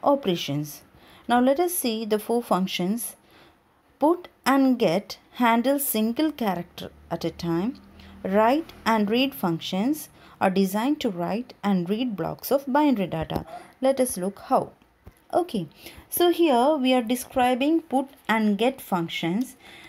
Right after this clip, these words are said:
That means how we can do input and output operations on characters in files. Okay, see, the function put writes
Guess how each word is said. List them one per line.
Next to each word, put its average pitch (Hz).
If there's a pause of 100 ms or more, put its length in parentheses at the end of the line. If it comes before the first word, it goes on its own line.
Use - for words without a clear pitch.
(140)
That 233
means 262
how 269
we 311
can 262
do 226
input 240
and 208
output 220
operations 196
on 202
characters 170 (260)
in 214
files. 156 (100)
Okay, 233 (1120)
see, 349
the 339
function 339 (100)
put 202 (320)
writes 220